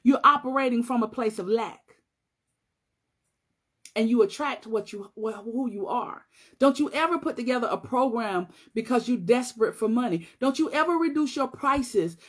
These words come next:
because you just need to hit a financial goal or you got a bill to pay. No, no, no. You got to trust God when it comes to your,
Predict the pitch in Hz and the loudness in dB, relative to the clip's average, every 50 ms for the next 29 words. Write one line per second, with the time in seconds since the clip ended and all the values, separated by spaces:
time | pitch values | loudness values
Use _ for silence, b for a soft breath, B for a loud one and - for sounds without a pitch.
0 | b b - 202 240 240 247 262 240 226 196 214 262 262 220 196 262 262 208 202 | b b 0 0 0 2 4 4 2 4 4 4 4 4 4 2 0 0 0 2
1 | 220 247 269 269 240 208 220 208 214 247 294 262 - - - - 214 196 165 - | 2 4 4 4 4 4 2 2 2 0 0 0 -2 -2 -4 -4 -2 -2 0 0
2 | 240 247 247 254 254 240 233 220 240 254 247 233 214 - 247 247 262 240 214 185 | 0 2 2 2 0 0 -2 0 2 4 6 6 6 4 2 0 0 0 -2 -2
3 | 175 175 226 269 285 294 254 - 233 240 240 208 160 170 170 - _ - 180 190 | -4 -4 -2 -2 -2 -2 -2 -4 -6 -4 -4 -4 -4 -4 -6 -10 _ -12 -10 -6
4 | 208 226 247 277 277 277 269 285 - - - _ _ _ b b b b b b | -2 0 0 2 2 0 0 -2 -4 -8 -10 _ _ _ b b b b b b
5 | - 254 254 294 269 247 247 214 - - - - 320 311 320 226 240 277 285 285 | 2 4 4 4 4 2 0 -2 -4 -4 -2 0 0 0 0 0 2 4 4 4
6 | 269 247 233 226 - - 254 262 247 247 247 240 220 208 214 202 190 180 180 | 4 2 0 -4 -4 -4 -2 -2 -2 -2 -2 -6 -4 0 0 0 0 0 -4